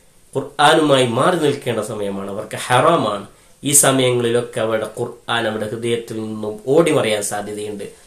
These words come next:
പലപ്പോഴും പല മക്കളും അവരുടെ വിവാഹം ചെയ്തതിനു ശേഷം അവരുടെ വി-, കുടുംബജീവിതത്തിലേക്ക് കടക്കുമ്പോൾ ഖുർആൻ ഓതാൻ അവർക്ക് സമയമില്ല. അല്ലാതെ അവരെ ഹിഫ്ള് പഠിപ്പിച്ച്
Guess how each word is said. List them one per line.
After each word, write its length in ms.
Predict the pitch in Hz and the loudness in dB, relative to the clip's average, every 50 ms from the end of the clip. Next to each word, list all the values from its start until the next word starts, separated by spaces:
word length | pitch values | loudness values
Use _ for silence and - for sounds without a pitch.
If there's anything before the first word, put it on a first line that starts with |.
| - _ _ - | -20 _ _ -4
പലപ്പോഴും 500 | 131 151 147 143 143 143 143 139 135 135 131 - | -2 -2 -2 -2 0 4 4 4 4 4 0 -4
പല 180 | - - 139 147 170 | 0 2 4 6 6
മക്കളും 500 | 165 143 - - - 123 117 113 107 107 - - - - _ - | 6 4 2 2 0 -2 -2 -2 -2 -6 -8 -12 -20 -20 _ -4
അവരുടെ 280 | 117 117 120 120 113 110 | -2 0 0 0 0 0
വിവാഹം 460 | 123 127 131 139 135 139 143 139 127 127 | -2 0 0 2 2 2 2 0 -2 -2
ചെയ്തതിനു 420 | - 127 120 117 117 117 110 107 | -2 -2 -2 -2 -2 -4 -4 -4
ശേഷം 400 | - 123 117 113 110 - - 117 110 113 | -4 -4 -4 -4 -4 -6 -8 -8 -6 -4
അവരുടെ 220 | 123 123 120 123 | -2 -2 0 0
വി-, 180 | 131 131 135 - - | -2 -2 -6 -8 -4
കുടുംബജീവിതത്തിലേക്ക് 800 | - 156 170 185 180 - 143 135 127 117 - 117 113 110 110 120 | -2 0 2 2 2 0 0 0 -2 -2 -2 -2 -4 -4 -4 -4
കടക്കുമ്പോൾ 480 | 104 107 - - 107 104 101 101 101 - - _ _ _ _ - | -6 -8 -8 -12 -12 -12 -12 -14 -16 -18 -20 _ _ _ _ -10
ഖുർആൻ 340 | - 120 123 - 117 110 107 | -8 -8 -4 -4 -2 -2 -2
ഓതാൻ 240 | 107 104 107 104 | -2 -2 -2 -4
അവർക്ക് 300 | 104 101 104 - - 113 | -4 -6 -8 -8 -8 -6
സമയമില്ല. 600 | 104 - 110 107 113 117 113 107 104 104 98 98 104 - - _ _ _ _ _ _ _ _ _ _ _ _ _ _ _ _ _ _ _ - | -6 -4 -2 -2 -2 -2 -2 -4 -4 -6 -8 -10 -12 -16 -18 _ _ _ _ _ _ _ _ _ _ _ _ _ _ _ _ _ _ _ -4
അല്ലാതെ 600 | - 135 165 175 170 151 135 131 120 120 120 117 117 - - _ _ _ _ _ _ _ - - _ - | 0 2 4 6 6 6 6 6 4 2 2 0 -2 -6 -12 _ _ _ _ _ _ _ -20 -20 _ -4
അവരെ 260 | 135 127 135 131 131 123 | 2 4 4 6 4 2
ഹിഫ്ള് 320 | - 139 135 - 185 165 | 0 -2 -4 -2 -2 0
പഠിപ്പിച്ച് 600 | 131 123 120 117 110 - 120 107 - - - 113 | 2 2 0 0 -2 -6 -8 -8 -6 -8 -8 -8